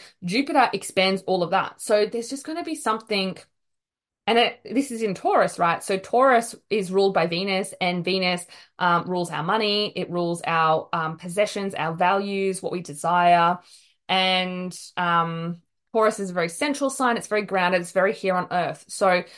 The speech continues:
I have a feeling this is going to be very strongly related to money. Um, again,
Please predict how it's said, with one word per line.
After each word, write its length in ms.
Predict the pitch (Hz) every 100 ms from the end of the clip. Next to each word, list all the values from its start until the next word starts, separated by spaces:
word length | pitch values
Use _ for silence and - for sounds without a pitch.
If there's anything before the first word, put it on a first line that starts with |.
| - _ _ _ _ -
I 120 | 262
have 140 | 320
a 40 | 311
feeling 260 | 262 233
this 140 | 220 202
is 80 |
going 160 | 196 196
to 60 | 196
be 80 |
very 320 | 175 247 320 285
strongly 340 | - 208 196
related 400 | 185 170 165 170
to 120 | 180
money. 320 | 160 143 226 320 - _ -
Um, 400 | 185 175 180 175
again, 540 | 175 196 175 220 254